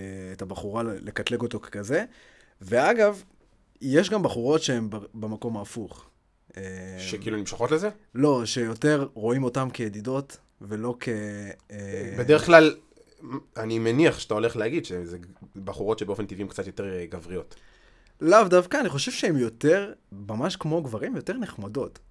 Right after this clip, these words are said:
Speaker 1: זאת אומרת, הן לא, אפשר לומר שגבר, כשהוא נכנס לפרנדזון, הוא לא, הוא לא קוטבי. קוט-, גבר קוטבי זה גבר שגורם לבחורה להחליט, "תקשיבי, או שאת רוצה אותי או שלא.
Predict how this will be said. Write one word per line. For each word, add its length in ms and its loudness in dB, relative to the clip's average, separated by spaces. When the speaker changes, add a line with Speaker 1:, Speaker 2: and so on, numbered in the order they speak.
Speaker 1:
זאת 120 -10
אומרת, 260 0
הן 140 -2
לא, 420 0
אפשר 180 2
לומר 200 2
שגבר, 460 2
כשהוא 300 -6
נכנס 320 -6
לפרנדזון, 600 -4
הוא 140 -2
לא, 120 8
הוא 120 0
לא 140 6
קוטבי. 420 0
קוט-, 200 -6
גבר 200 4
קוטבי 460 -4
זה 120 -4
גבר 260 0
שגורם 840 -6
לבחורה 380 0
להחליט, 380 0
"תקשיבי, 280 -2
או 100 0
שאת 180 -2
רוצה 220 -2
אותי 200 -2
או 80 0
שלא. 280 -6